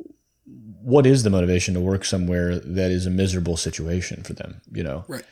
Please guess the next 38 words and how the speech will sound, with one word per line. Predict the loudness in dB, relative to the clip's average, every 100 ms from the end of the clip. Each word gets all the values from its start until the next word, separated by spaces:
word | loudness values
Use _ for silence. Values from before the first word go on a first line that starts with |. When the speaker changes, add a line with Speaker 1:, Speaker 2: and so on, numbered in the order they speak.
| _ _
Speaker 1:
I | -2
mean, | 0
why | 2 4
would | 4 4 4 4 2
they | -2
want | -2 -4 -4 -6 -10 -6
to, | -4 -2 -4 -6 -12 _ _ _ -8
to | -4 -4 -6 -12 _
pour | 4 6
their | 6 4
heart | 4 2 2
and | -2
soul | 2 4 6 6 4 0
and | -2 -4
sweat | 2 6 6 4 -2 -10
and | -6 -4 -4 0
blood | 6 6 6 2
into | -2 -2 -2 0 -2
something | -2 -2 0 -2 -2 0
that | 0 2
is, | 0 -2 -4 -8 -16 -20 -20 _ _ _
um, | 0 2 0 -2 -4 -8 -10
you | -2
know, | -2 2
unfulfilling, | 0 0 2 4 4 4 2
uncomfortable, | 0 0 0 0 2 4 4 4
and |
they | 2
don't | 2 2
feel | -4
cared | -2 0 0
for, | -2 -8 -10 -16 _
you | -10 -8
know, | -6 -8 -12 -20 -20 _ _ _ -4
um, | -2 0 -2
or | -2
cared | 0 2
about? | 2 0 -2 -6